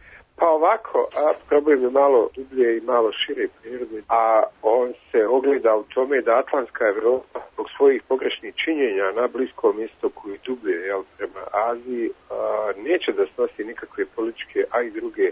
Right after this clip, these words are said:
konsekvence toga i nekako to tura, a, centralnoj Evropi. A, znači, Evropska unija ne može da odgovori na te probleme,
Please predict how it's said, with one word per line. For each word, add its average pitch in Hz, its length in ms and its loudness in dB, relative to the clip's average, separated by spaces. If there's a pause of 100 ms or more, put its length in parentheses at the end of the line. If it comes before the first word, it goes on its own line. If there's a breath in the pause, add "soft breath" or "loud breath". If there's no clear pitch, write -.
(140)
konsekvence - 580 0
toga 139 360 0 (520)
i 113 60 -4
nekako 127 400 0
to - 180 -2
tura, 123 460 2
a, - 60 -2 (580)
centralnoj 123 500 2
Evropi. 123 400 -2 (200)
A, 117 240 -4
znači, 117 280 -6
Evropska 127 420 0
unija 120 300 2
ne 131 220 2
može 113 260 0
da 101 160 -6 (360)
odgovori 101 460 0
na 107 180 -10
te - 80 -20 (120)
probleme, 107 460 -4